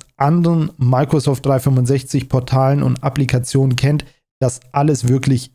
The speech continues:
ineinander greift und auch vernünftig miteinander kommunizieren kann.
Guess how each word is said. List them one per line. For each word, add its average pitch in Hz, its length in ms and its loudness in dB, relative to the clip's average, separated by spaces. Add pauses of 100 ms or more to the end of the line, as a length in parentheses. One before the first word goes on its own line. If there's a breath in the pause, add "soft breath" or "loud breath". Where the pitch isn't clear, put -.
(120)
ineinander 151 640 2
greift 147 680 0
und 160 240 -2 (120)
auch 135 260 0
vernünftig 131 800 0
miteinander 123 760 2
kommunizieren 123 760 0
kann. 123 240 -2